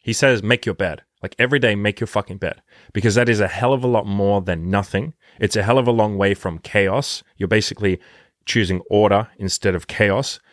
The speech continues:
You're choosing control instead of, like, just living in filth and being a victim and all that sort of stuff. And a lot of people, especially those who are depressed, I, I don't know if this guy's,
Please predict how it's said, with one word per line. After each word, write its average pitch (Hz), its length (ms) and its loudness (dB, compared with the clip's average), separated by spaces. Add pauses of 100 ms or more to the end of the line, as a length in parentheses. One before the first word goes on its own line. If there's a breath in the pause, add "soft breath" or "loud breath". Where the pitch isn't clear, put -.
(120)
You're 95 140 0
choosing 95 460 0
control 101 680 0
instead 95 420 -2
of, 87 140 0
like, 87 220 -2
just 98 180 -4
living 92 320 0
in 92 100 -2
filth 92 300 -2
and 87 140 -4
being 90 180 -2
a 82 40 -4
victim 95 340 -2
and 90 100 -4
all 87 80 -4
that 87 140 -6
sort 92 120 -4
of 90 60 -8
stuff. - 240 -4 (380 soft breath)
And 104 140 2
a 101 40 2
lot 120 300 2
of 135 240 0
people, 110 460 -4
especially - 440 -2
those 98 260 0
who 95 120 -4
are 92 40 0
depressed, 90 480 -4
I, 113 200 0
I 117 120 2
don't 107 140 2
know 90 60 0
if 82 100 -8
this 95 140 -6
guy's, 85 240 -6